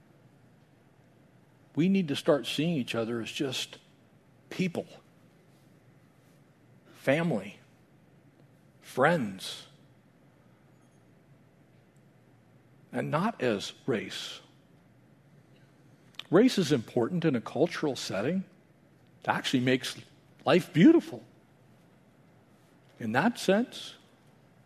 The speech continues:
But if it's gonna divide us,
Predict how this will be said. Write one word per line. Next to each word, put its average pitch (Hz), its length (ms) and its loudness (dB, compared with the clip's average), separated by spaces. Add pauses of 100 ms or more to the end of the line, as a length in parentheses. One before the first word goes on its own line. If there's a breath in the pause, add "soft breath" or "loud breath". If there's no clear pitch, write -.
(1700)
But 127 120 -2
if 123 100 -6
it's - 160 -8
gonna 196 200 2
divide 147 380 0
us, - 300 -8